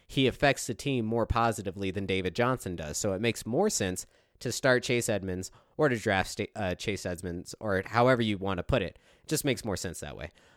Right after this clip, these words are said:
Uh, moving on, the forty-niners were able to beat the Redskins nine to zero. Look, the Redskins suck.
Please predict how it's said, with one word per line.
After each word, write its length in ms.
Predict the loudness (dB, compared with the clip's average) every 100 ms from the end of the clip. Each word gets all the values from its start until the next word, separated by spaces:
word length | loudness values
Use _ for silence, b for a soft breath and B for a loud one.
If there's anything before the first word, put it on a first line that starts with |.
| b
Uh, 300 | 2 2 2
moving 320 | 2 4 4
on, 140 | 2 0
the 60 |
forty-niners 580 | 0 -2 0 0 0 0
were 60 | 0
able 180 | -2 -2
to 60 |
beat 180 | -4 -2
the 80 | 0
Redskins 460 | -2 0 -4 -4
nine 180 | -4 -4
to 120 | -4 -6
zero. 480 | -4 -2 -2 -4 -4
Look, 220 | -4 -2
the 80 | 0
Redskins 420 | 0 -2 -6 -6
suck. 260 | -8 -10